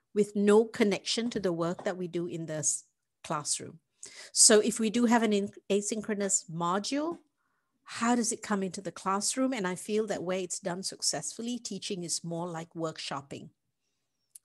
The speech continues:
It's becoming that. So, uh, that's my two cents worth.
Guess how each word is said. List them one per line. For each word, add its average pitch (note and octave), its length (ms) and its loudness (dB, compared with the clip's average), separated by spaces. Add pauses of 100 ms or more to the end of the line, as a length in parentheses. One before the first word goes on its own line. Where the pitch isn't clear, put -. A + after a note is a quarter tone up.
(200)
It's - 160 -2
becoming E3 640 -2
that. D3+ 200 -8 (440)
So, D#3 380 -8
uh, E3 260 -4
that's F3 360 -4
my F3 460 -6
two - 100 -18
cents D#3 300 -10
worth. - 260 -20